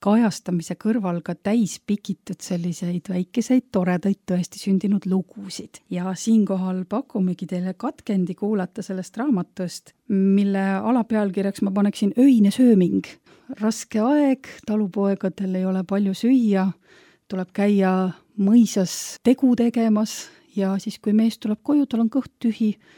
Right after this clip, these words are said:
tahab, et naine talle keedaks. Aga vaatame, mis siis edasi saab, et selline tore lugu.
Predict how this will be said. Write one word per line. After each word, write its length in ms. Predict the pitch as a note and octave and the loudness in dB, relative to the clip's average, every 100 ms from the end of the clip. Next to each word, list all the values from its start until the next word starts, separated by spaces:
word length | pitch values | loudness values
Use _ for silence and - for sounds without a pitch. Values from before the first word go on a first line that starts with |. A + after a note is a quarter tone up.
| _ | _
tahab, 220 | B3 A#3 A#3 | -2 -2 0
et 120 | G#3+ | 0
naine 200 | A3 A3+ | 2 2
talle 180 | C4+ C#4 | 0 0
keedaks. 600 | G#3 F#3+ F3+ - - - _ _ _ _ _ _ G3+ | 0 0 -2 -6 -12 -16 _ _ _ _ _ _ -8
Aga 520 | F#3 G3+ F#3+ F#3+ G3 - _ G#3 | -6 -4 -2 -2 -4 -8 _ -8
vaatame, 360 | G3 A3 G3 | -6 -4 -4
mis 200 | F#3+ - | -4 -6
siis 140 | G3+ - - G#3+ | -10 -12 -10 -6
edasi 340 | G#3+ F3+ F#3+ | -4 -6 -6
saab, 280 | F#3+ F3+ F#3+ - _ - - | -6 -6 -6 -14 _ -20 -14
et 120 | G#3 - | -14 -8
selline 380 | F#3+ F#3 F#3 F#3 | -4 -2 -2 -2
tore 220 | G#3+ F#3 F3+ | -2 0 0
lugu. 280 | F#3 F#3 | -2 -4